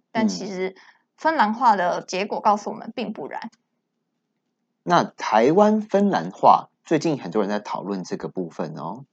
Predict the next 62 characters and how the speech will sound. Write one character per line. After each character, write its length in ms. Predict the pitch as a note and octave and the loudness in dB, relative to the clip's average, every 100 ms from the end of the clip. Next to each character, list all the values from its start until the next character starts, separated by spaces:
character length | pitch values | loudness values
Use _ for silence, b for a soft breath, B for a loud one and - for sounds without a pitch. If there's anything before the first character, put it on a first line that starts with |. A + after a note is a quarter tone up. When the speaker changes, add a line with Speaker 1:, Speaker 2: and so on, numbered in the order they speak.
| b b b _ | b b b _
Speaker 1:
对， 280 | - - - _ B B - | -4 -2 -4 _ B B -4
那， 280 | F#4+ G4+ G4 B B | -2 -2 -4 B B
呃， 280 | A#3 A3 G#3+ | 0 2 2
可 160 | G#3 A#3 | 0 -2
能 260 | G#3+ A#3 A#3+ | 0 -2 0
这 120 | G4+ | 0
样 180 | F#4+ C4+ | 0 -2
子 160 | G#3 | -6
听 280 | G#3 C4+ C#4 | -6 -6 0
完 220 | A#3+ G3+ | 2 2
之 160 | A3 A#3+ | -2 0
后 200 | C#4 B3 | 2 4
呢， 120 | A3 | 2
会 140 | D#4+ | 0
觉 160 | F#4 G#3+ | 0 0
得 60 | G#3+ | -2
台 320 | - A#3 A3+ | -2 4 4
湾 180 | D4 F#4 | 4 2
好 220 | - A3+ | -4 -6
像 340 | - D4 C#4 _ | 0 -2 -2 _
跟 160 | D#4+ E4+ | -2 2
芬 300 | - F4 E4 | 6 6 6
兰 200 | G3+ A3 | 0 0
真 220 | B3 D4+ | -4 -2
的 140 | C#4+ | 0
有 140 | G#3 G#2+ | -2 -4
蛮 280 | A2 A2+ | -4 -6
多 180 | A3 A3 | -2 -2
类 240 | A#3 A#3+ A3 | -2 -4 -6
似 240 | - A#3 | -8 -12
处 300 | A3+ - G#3+ | -10 -8 -6
的 140 | - | -6
嘛， 240 | - - - | -10 -14 -4
因 80 | A3+ | -2
为 80 | |
就 120 | A3+ - | 0 0
像 200 | B3+ B3+ | 0 -2
是 100 | C4 | -2
我 100 | F#3+ | -2
们 80 | |
在 160 | F#3 G#3+ | 2 0
地 220 | A3 E4 | 2 -2
缘 220 | A3 G3+ A3 | -2 -4 -4
上 220 | - A3+ | -4 -2
面 240 | A3+ G#3 | -2 -2
呢， 80 | G3 | -4
Speaker 2:
嗯。 60 | G3 | -4
Speaker 1:
也 140 | F#3+ | -6
是， 260 | - C4+ A#3+ B B B B - | -4 -4 -4 B B B B -2
呃， 200 | G#3+ G3+ | 0 0
跟 280 | - - A3+ | -2 -2 -2
一 60 | |
个 100 | G#3+ | -4
非 220 | A3 D#4+ | -2 -2
常 260 | A3 - G#3+ | -2 -6 0
大 240 | - - | 0 0
的 120 | G2+ - | -4 -8
国 240 | - A2+ | -8 -8
家 200 | - F3+ | -4 -2
是 140 | A3+ A#3 | -2 -8
接 340 | - C#4 D4+ | -6 0 2
壤 140 | C4+ | 0